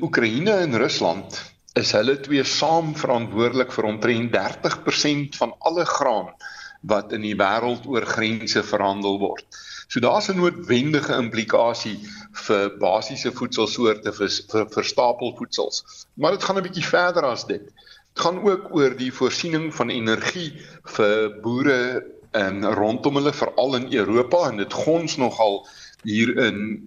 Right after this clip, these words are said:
ehm, Rome en ook in Duitsland waar, waar ek vanmiddag heen moet gaan.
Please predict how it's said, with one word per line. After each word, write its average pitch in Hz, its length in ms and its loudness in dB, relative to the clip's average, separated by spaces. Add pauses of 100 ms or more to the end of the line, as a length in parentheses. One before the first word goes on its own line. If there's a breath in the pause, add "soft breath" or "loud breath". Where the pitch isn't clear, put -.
ehm, 98 440 -2
Rome 117 380 4
en 120 200 -2
ook 123 180 0
in 104 120 -4
Duitsland 113 640 0
waar, 98 280 2
waar 98 200 2
ek - 120 -12
vanmiddag 117 400 0
heen 135 160 -2
moet 139 160 -6
gaan. 160 300 -2